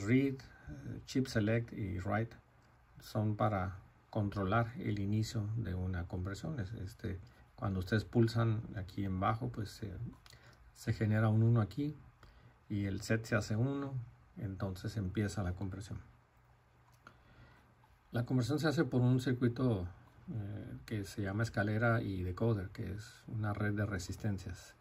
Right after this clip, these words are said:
internas. Entonces, cuando ya s-, se va haciendo las comparaciones y se llega al valor del, del voltaje que se midió, esto lo detecta este comparador, pues entonces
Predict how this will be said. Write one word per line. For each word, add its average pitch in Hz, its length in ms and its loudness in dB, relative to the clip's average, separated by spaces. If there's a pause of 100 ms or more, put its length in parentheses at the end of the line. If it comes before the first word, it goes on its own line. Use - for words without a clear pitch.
internas. 92 600 -6 (1080)
Entonces, 131 680 0 (240)
cuando 110 320 4
ya 123 380 8
s-, 113 180 0 (220)
se - 180 -6
va 120 280 4
haciendo 123 360 2
las 123 140 6
comparaciones 113 720 2
y 101 60 2
se 95 180 -4
llega 110 360 2
al 98 300 -2
valor 101 720 2
del, 95 600 -4 (560)
del 92 180 -2
voltaje 104 400 4
que 107 100 2
se 113 140 4
midió, 120 460 6
esto 117 280 0
lo 107 140 4
detecta 95 680 -2 (260)
este 107 240 -4
comparador, 95 600 -2 (600)
pues 104 200 -2
entonces 107 640 2